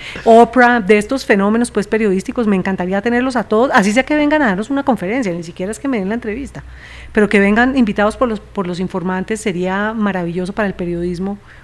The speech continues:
Speaker 2: oírles el testimonio. Bill Clinton, pues, es como el, ¿no?
Speaker 1: <laughs> Pero
Speaker 2: Que
Speaker 1: usted
Speaker 2: nunca lo logré.
Speaker 1: ¿Pero alcanzó a hablar con él cuando
Speaker 2: Obama, me muero con O-, y vino Obama, y no pude, no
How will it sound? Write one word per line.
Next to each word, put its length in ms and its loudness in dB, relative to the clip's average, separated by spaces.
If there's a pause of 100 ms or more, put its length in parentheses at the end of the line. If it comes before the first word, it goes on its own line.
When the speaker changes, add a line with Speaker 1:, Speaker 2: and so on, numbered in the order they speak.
(140)
Speaker 2:
oírles 460 -2
el 100 -8
testimonio. 500 -6 (260)
Bill 220 2
Clinton, 400 0
pues, 320 -4
es 180 -8
como 260 -4
el, 160 -8 (380)
¿no? 120 -2
Speaker 1:
<laughs> 640 -4
Pero 140 4
Speaker 2:
Que 20 -
Speaker 1:
usted 180 6
Speaker 2:
nunca 140 6
lo 120 6
logré. 380 0 (200)
Speaker 1:
¿Pero 160 6
alcanzó 320 4
a 40 4
hablar 200 2
con 140 4
él 60 8
cuando 160 8
Speaker 2:
Obama, 420 6
me 120 2
muero 360 4
con 160 2
O-, 100 2
y 100 10
vino 500 10
Obama, 600 6 (380)
y 280 8
no 240 8
pude, 360 6
no 100 8